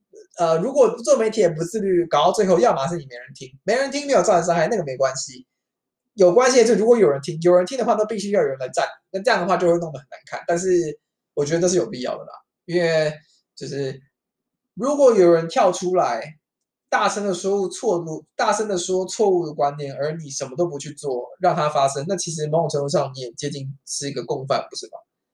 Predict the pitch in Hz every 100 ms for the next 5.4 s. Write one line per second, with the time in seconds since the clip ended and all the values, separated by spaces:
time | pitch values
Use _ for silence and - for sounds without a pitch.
0 | _ _ _ _ _ 170 180 175 202 180
1 | 175 175 175 170 180 170 147 165 151 139
2 | 135 147 151 123 110 - 127 131 135 135
3 | 139 _ _ _ _ _ _ _ _ -
4 | 165 175 180 170 175 170 208 147 151 143
5 | - 156 - 123